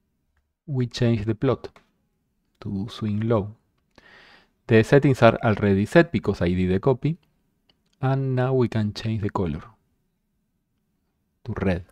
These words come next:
So now we have both, uh, pivots copied. Now the condition to have a higher low is equal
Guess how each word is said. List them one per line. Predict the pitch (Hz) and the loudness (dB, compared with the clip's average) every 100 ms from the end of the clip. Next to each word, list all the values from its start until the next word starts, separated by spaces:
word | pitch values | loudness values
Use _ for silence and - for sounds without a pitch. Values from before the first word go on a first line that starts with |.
| _ _ _ _ _ _ _ _ _ - - _ _ | _ _ _ _ _ _ _ _ _ -20 -20 _ _
So | 131 | -2
now | 135 147 | 2 6
we | 147 | 4
have | 135 135 135 247 | 6 4 4 -4
both, | 226 139 131 127 127 135 - - - | -10 0 4 4 4 0 -8 -16 -18
uh, | 185 120 104 101 95 92 90 95 _ - | -6 -2 0 0 0 0 -2 -6 _ 0
pivots | 123 113 113 - | 2 2 0 -6
copied. | - 104 - 87 110 _ _ _ - - - _ _ - | -6 -6 -6 -10 -10 _ _ _ -20 -20 -20 _ _ -2
Now | 117 117 | 2 4
the | 117 | 4
condition | 156 202 196 143 | 4 4 4 2
to | 113 | 2
have | 120 104 | 4 4
a | 95 - - | 0 -6 -4
higher | 120 117 107 92 87 85 | 0 2 2 0 0 0
low | 98 151 165 | 0 2 2
is | 113 - | 0 -4
equal | 143 - 131 120 117 113 | -6 0 4 6 6 4